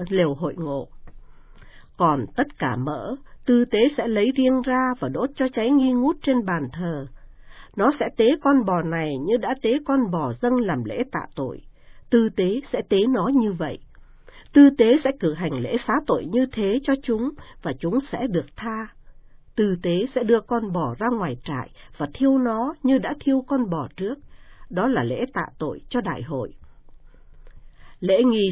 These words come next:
xá tội như thế bao gồm việc loại trừ các yếu tố tiêu cực và tiếp nhận trở lại vào trong tình trạng tích cực. Chương trình của chúng tôi đến đây chấm dứt. Toàn ban Việt ngữ Vatican xin tạm biệt và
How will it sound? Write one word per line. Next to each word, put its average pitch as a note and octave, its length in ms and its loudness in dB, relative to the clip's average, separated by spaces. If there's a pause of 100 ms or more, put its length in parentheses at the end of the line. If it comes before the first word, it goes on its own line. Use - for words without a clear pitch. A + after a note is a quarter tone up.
(120)
xá F3 80 0 (160)
tội D3+ 240 -4
như F#3 260 0
thế F3+ 360 -2 (220)
bao B3 300 4
gồm D3+ 260 0
việc D3+ 220 -4
loại D#3+ 260 -4
trừ D#3+ 280 -2
các A#3 140 -4
yếu G#3+ 300 2
tố G#3 180 0 (100)
tiêu C#4 280 6
cực D#3 160 -4 (300)
và E3+ 160 -4
tiếp F#4+ 160 2
nhận G3+ 320 0
trở B2+ 180 -4
lại D3+ 320 -6 (120)
vào C3 300 -2
trong A#3 140 0 (160)
tình D#3+ 240 -4
trạng C3+ 200 -6 (200)
tích C#4 260 -4
cực. D#3 140 -4 (1120)
Chương B3+ 240 4
trình G3 240 2
của C#3 160 -6
chúng E3+ 220 -4
tôi G#3 140 0
đến G3+ 220 0
đây G3 240 0
chấm F#3 140 -4 (140)
dứt. D4+ 140 -2 (260)
Toàn F3 240 0
ban B3 160 2
Việt F#3+ 200 -2
ngữ C3+ 180 -8
Vatican B3+ 520 0
xin B3+ 220 -2
tạm D#3 320 -4
biệt D#3 180 -2 (140)
và C#3 120 -2